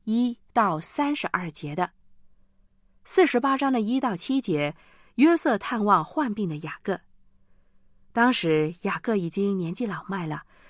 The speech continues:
死期临近了。现在的情况更严重，因为经文这么说，“你的父亲病了。”那在这里的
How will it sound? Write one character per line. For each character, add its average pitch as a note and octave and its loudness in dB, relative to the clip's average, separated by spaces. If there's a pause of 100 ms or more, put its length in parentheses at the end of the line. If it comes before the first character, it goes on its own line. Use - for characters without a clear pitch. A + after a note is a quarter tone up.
(120)
死 A3 0
期 B3+ 0
临 E3+ -2
近 G3+ -2
了。 - -10 (960)
现 F4+ 2
在 B3 -2
的 F#3 -8
情 E3 -4
况 E3 -8
更 A3+ 0
严 C#3+ -8
重， A3 0 (800)
因 G#3 2
为 F#3 6
经 G#3+ -2
文 F#3 0
这 E3+ -6
么 D#3 -4
说 D#3 -2 (500)
，“你 F#3+ 0
的 E3+ 0
父 A#3+ -2
亲 G#3 -2 (140)
病 A#3+ 2
了。” D3+ -10 (1080)
那 A#3+ 0
在 F4+ 4
这 F4 4
里 A#3 2
的 F3 -4